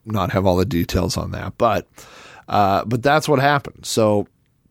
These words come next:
we got this Commodore sixty-four, and the Commodore sixty-four went in my room. So for the very first time, I had my own computer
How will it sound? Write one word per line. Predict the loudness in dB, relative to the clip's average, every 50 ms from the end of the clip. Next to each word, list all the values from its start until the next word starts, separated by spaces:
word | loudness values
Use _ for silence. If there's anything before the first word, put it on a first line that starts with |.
| _ _ _ _ _ _ _ _ _ -18 -10 -4
we | 0 0 2 2 4 2 4 2 0
got | 0 0 0 2 2 2
this | 0 -2 -2 -2
Commodore | 0 0 2 2 2 2 0
sixty-four, | 0 0 -2 -2 0 -2 -2 0 0 0 2 2 0 0 -2
and | -2 0 0 2 2 0 0 -2 -4
the | -4 -4 -4
Commodore | -2 0 0 2 2 2 2 0
sixty-four | 2 0 -2 -2 0 0 -2 0 2 2 2 2 2
went | 2 2 0 0 0 -2 -2
in | -4 -2 -2
my | 0 0 2 2 2 2 0
room. | -2 0 0 0 0 0 -2 -4 -4
So | -2 -2 -2
for | 0 0 0
the | 0 0
very | 0 0 0 2 2 2 2
first | 2 0 -2 -2 0 0
time, | 2 2 2 2 2
I | 0 0
had | 2 2 2 0 0
my | 0 0 0 2 0 -2 -2 0
own | 0 2 2 2 0 -2
computer | -6 -6 -6 -6 -4 -2 0 0 0 0 -2 -6 -8